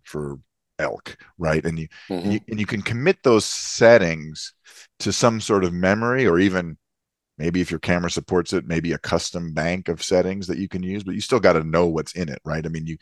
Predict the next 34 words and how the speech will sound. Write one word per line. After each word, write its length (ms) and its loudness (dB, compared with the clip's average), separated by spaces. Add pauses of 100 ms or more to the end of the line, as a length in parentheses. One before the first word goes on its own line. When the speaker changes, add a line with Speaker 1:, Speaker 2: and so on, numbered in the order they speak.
(100)
Speaker 1:
<laughs> 160 -20
if 280 -12
you 80 4
change 340 4
all 100 10
your 100 6
<laughs> 0 -
settings, 420 4
you 60 -4
still 180 4
have 100 4
to 20 -20
be 100 -4
aware. 460 -2 (640)
But, 180 2
but 140 4
the 120 4
comment 480 0
I 120 6
saw 360 4
was, 500 -2 (540)
when 180 0
you 100 0
get 360 4
to 120 -2
the 140 0 (120)
point 380 -2 (100)
where 180 4
you 240 0
treat 520 -8
your 320 -2
camera 760 -2 (640)
almost 640 4
like 540 4